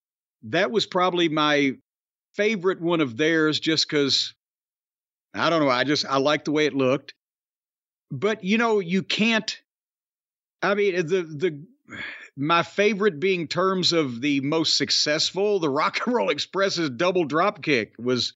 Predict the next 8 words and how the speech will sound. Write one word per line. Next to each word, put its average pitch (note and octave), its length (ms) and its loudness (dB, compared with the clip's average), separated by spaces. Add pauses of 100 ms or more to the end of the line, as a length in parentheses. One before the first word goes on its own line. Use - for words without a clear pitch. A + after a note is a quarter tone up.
(300)
fantastic. D#3+ 840 0
But E3 120 2
if D3+ 100 0
you're D#3 120 2
talking F3 440 0
about D3+ 360 0 (1160)
awe-inspiring F3 1000 2
moves, E3+ 600 0